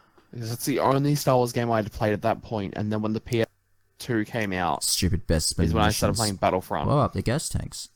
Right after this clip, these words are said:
Speaker 2: You gotta blow up the
Speaker 1: Yeah.
Speaker 2: gas tanks with this texture on it. Yeah, well, the textures all look the fucking same 'cause it's so <laughs> old and terrible.
Speaker 1: Oh, fuck, they really do.
Speaker 2: <laughs>
Speaker 1: But this one has a line that goes a certain way.
Speaker 2: <laughs>
Speaker 1: Fuck, where's the line?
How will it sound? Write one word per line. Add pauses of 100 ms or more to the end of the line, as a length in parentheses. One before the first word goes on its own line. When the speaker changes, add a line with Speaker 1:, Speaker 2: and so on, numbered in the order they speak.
(2250)
Speaker 2:
You
gotta
blow
up
the
Speaker 1:
Yeah.
Speaker 2:
gas
tanks
with
this
texture
on
it.
Yeah,
well,
the
textures
all
look
the
fucking
same
'cause
it's
so
<laughs>
old
and
terrible.
Speaker 1:
Oh,
fuck,
they
really
do.
Speaker 2:
<laughs>
Speaker 1:
But
this
one
has
a
line
that
goes
a
certain
way. (260)
Speaker 2:
<laughs>
Speaker 1:
Fuck,
where's
the
line?